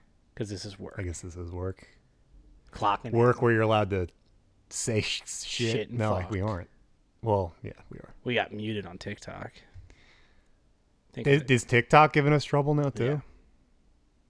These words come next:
Speaker 2: Bigger news. Bigger news than old men having sex.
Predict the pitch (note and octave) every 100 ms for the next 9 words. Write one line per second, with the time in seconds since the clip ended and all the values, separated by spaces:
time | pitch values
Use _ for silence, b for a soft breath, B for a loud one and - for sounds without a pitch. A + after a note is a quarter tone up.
0 | _ _ - C3+ A#2 G2+ F2+ F2 F2+ -
1 | - - C#3+ E3+ F#3 F#3 F3+ D#3 C#3 C#3+
2 | C3+ B2+ A#2+ A#2+ G#2+ F#2+ - A2 F3 -
3 | -